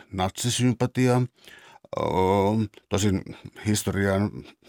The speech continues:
tuomitseminen, jälkiviisas tuomitseminen on aina hieman hankalaa, koska Olavi Paavolaisen, ää, raportaisia pidettiin myös erittäin onnistuneena, niin kuin, että hän kiinnitti näihin estetiikkaan huomiota.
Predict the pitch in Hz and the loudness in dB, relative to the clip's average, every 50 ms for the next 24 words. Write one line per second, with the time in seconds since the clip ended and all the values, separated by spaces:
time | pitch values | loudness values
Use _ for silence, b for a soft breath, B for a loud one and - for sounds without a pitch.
0 | B B _ - - 113 110 110 104 104 98 - 107 95 98 95 98 98 95 107 | B B _ -8 -2 2 2 4 4 2 0 0 0 0 0 0 0 2 2 2
1 | 107 107 98 92 104 98 104 95 87 98 - - - 123 113 107 101 - - 90 | 2 2 0 0 2 2 2 0 0 -2 -4 -2 0 2 2 2 2 0 0 -2
2 | 101 104 104 107 113 104 101 107 101 98 95 98 95 101 104 101 98 87 - 90 | 0 0 2 2 0 0 0 0 0 0 0 -2 -2 -2 -2 -2 -2 -2 -2 -2
3 | 87 85 87 82 92 90 - - 87 87 92 90 90 85 - 95 92 90 90 90 | -2 -2 -4 -4 -6 -8 -6 -2 -2 -2 -2 -2 -4 -4 -4 -2 -2 0 0 0
4 | 87 87 85 98 92 85 B B B B B B B B B B B - 82 80 | -2 -2 -2 -2 -4 -6 B B B B B B B B B B B 0 2 2
5 | 78 80 85 78 76 - - 82 82 98 92 - 95 78 - 82 87 92 95 80 | 4 4 2 2 0 -2 -4 -6 -4 -4 -2 -2 -4 -4 -4 -4 -4 -4 -4 -4
6 | 82 82 85 - 98 92 92 85 98 87 90 85 - - 95 95 113 120 110 98 | -4 -6 -4 -4 -4 -4 -2 -2 -2 -2 -4 -6 -2 -2 2 2 4 4 4 4
7 | 90 87 - - - 82 76 80 80 82 80 85 82 82 85 80 - 87 85 82 | 2 0 -2 -2 -6 -8 -6 -6 -6 -6 -6 -6 -6 -6 -8 -6 -6 -6 -6 -6
8 | - 85 87 82 - 98 95 90 85 87 82 80 82 85 87 95 - - 101 98 | -4 -6 -6 -6 -4 -2 -2 -2 -2 -4 -6 -4 -4 -4 -2 -2 -2 0 0 0
9 | 90 - - 98 80 87 82 82 - - 87 85 95 95 90 87 85 85 87 92 | 0 0 -2 -4 -4 -6 -8 -8 -4 -4 -2 -2 0 -2 -2 -2 -2 -4 -4 -2
10 | - 92 92 | -2 -2 -2